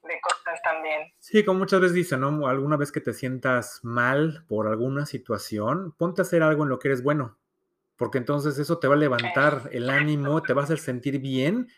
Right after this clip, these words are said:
Speaker 2: en lugar de que te pongas a
Speaker 1: Ajá.
Speaker 2: hacer algo que de plano, pues no, ¿no? Digo, también todos tenemos nuestros límites.
Speaker 1: Claro. Exactamente.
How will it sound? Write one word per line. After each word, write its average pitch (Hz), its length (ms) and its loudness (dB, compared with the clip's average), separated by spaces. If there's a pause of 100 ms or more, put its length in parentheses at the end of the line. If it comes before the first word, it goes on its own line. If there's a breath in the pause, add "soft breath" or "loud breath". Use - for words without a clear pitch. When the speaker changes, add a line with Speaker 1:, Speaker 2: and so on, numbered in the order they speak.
Speaker 2:
en 139 80 2
lugar 143 180 4
de 180 80 4
que 180 80 -2
te - 140 -8
pongas 156 320 2
a 147 40 4
Speaker 1:
Ajá. 139 80 4
Speaker 2:
hacer 139 200 4
algo 147 320 2
que 120 100 -2
de 113 140 -8 (100)
plano, 151 420 -2
pues 117 140 -10
no, 175 240 0
¿no? 139 220 -4
Digo, 120 240 -2
también 139 280 -2 (200 loud breath)
todos 170 200 6
tenemos 139 300 -2
nuestros 139 340 -2
límites. 196 320 4
Speaker 1:
Claro. - 340 2 (1600)
Exactamente. 190 1120 -4